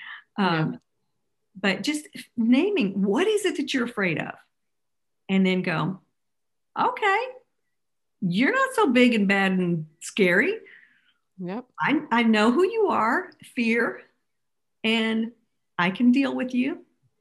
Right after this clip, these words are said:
Speaker 1: and I'm gonna do this anyway."
Speaker 2: Amazing. Amazing. I love it. That's a great way of looking at it and just putting a, a, a name to it. Like, that's what you're doing essentially, is putting a name to it and
Speaker 1: Exactly.
Speaker 2: standing up to it. I love it.
Speaker 1: Mm-hmm.
Speaker 2: Um,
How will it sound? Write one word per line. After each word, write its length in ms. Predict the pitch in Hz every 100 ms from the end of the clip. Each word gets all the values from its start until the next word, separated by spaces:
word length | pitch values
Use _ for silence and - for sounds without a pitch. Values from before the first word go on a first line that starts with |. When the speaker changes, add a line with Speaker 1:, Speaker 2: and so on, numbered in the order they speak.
| _ -
Speaker 1:
and 520 | 190 190 190 196 - -
I'm 160 | 185 202
gonna 180 | 240 247
do 180 | 240 240
this 200 | 247 233
anyway." 460 | 208 151 - - _ _ _ _ _ _ _ _ _ -
Speaker 2:
Amazing. 580 | 185 156 143 - 147 175 - _ _ _ -
Amazing. 480 | 190 156 151 170 147
I 80 |
love 260 | 160 156 147
it. 80 | 147
That's 160 | 190 240
a 80 |
great 420 | 190 - 180 170 -
way 140 | 165
of 80 | 156
looking 360 | 156 151 170 165
at 140 | 170
it 260 | 202 226 185
and 300 | 170 160 165 - -
just 180 | - 202
putting 260 | 285 214 208
a, 120 | 196 -
a, 280 | 180 165 -
a 200 | 175 156
name 280 | 175 175 190
to 140 | 180 160
it. 180 | 131 - _ -
Like, 120 | 165
that's 180 | 175 175
what 80 | 175
you're 80 | 165
doing 180 | 165
essentially, 320 | 156 160 165 156
is 80 | -
putting 220 | 180 175
a 20 |
name 180 | 156 165
to 100 | 220
it 240 | 214 214
and 220 | 170 160 160
Speaker 1:
Exactly. 300 | 160 180 175
Speaker 2:
standing 260 | 170 165
up 120 | 165 -
to 120 | 156
it. 120 | - -
I 40 |
love 220 | 160 156
it. 120 | 156 - - - - -
Speaker 1:
Mm-hmm. 140 | 180 196
Speaker 2:
Um, 160 | 196